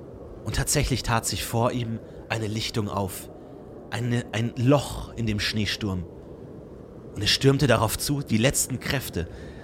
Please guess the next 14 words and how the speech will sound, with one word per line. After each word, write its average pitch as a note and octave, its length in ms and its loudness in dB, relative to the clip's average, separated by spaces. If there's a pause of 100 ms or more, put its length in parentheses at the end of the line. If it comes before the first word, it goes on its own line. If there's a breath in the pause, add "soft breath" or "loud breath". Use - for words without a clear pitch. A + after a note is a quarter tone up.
(140 loud breath)
was - 140 2
seine B2+ 280 6 (1300 loud breath)
Arme D3+ 300 10
und C#3 180 4
Beine D3 260 8
noch C3+ 200 6
hergaben, A#2 540 6 (960 loud breath)
und E3 100 8
er F3 100 10
stürzte G3+ 520 8
sich D#3 220 8
durch D#3+ 160 8
dieses C#3+ 340 4
Loch D3 400 6